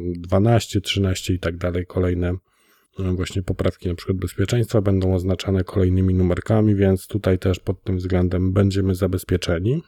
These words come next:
No, bardzo podobnie, jeśli chodzi na przykład o aktualizację jakichś dużych wtyczek, takich kombajnów typu na przykład WooCommerce,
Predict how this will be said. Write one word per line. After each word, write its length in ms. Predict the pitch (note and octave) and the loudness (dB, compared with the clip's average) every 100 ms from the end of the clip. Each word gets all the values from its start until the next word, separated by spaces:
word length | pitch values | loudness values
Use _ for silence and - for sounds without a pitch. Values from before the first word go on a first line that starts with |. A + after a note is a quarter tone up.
| _ _ _ _ - | _ _ _ _ -4
No, 120 | D3 | -2
bardzo 500 | D3+ E3 F#3 D#3+ D3 | -2 -2 0 2 0
podobnie, 720 | C3+ C3+ C3+ C3+ C3 B2+ B2 G#2+ | 0 2 2 2 2 4 2 0
jeśli 300 | A2+ G#2+ A2+ | -2 -2 -2
chodzi 280 | G2+ A2+ A2+ | 0 0 0
na 100 | G#2+ | 0
przykład 400 | - - A2+ A2 | -4 -2 0 2
o 240 | G#2 G2+ | 2 2
aktualizację 840 | G#2 - A2 G2+ G2+ G#2+ G2+ - G#2+ | 0 0 2 2 4 2 0 0 2
jakichś 800 | G#2 G2+ G2 - G2+ F#2+ - G2+ | 4 4 0 -2 -6 -6 -8 -6
dużych 460 | G#2 B2 A2 - | 2 2 2 -4
wtyczek, 360 | - B2 - G2+ | -2 -2 0 -4
takich 300 | F#2+ - - | -4 -10 -8
kombajnów 600 | - G2+ G2+ G#2+ G#2 - | -2 2 2 4 2 0
typu 280 | G2+ - G2+ | -8 -2 -2
na 120 | F#2 | -2
przykład 340 | - - G2+ | -4 -2 2
WooCommerce, 640 | G#2+ G#2 A2 A2 C#3+ D#3 | 2 2 2 4 2 0